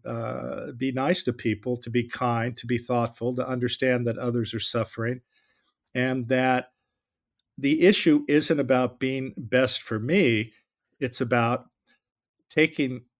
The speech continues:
the abilities you have and trying to reach your greatest potential.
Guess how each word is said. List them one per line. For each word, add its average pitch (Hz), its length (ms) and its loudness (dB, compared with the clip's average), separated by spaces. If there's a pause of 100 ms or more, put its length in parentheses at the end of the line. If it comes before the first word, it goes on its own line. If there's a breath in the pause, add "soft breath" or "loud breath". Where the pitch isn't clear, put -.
(140)
the 123 420 -2
abilities 127 760 2
you 117 100 0
have 107 500 -6 (120)
and 120 120 -4
trying 131 320 -2
to 120 60 -2
reach 117 260 -2
your 117 100 -6
greatest 107 440 -6
potential. - 640 -2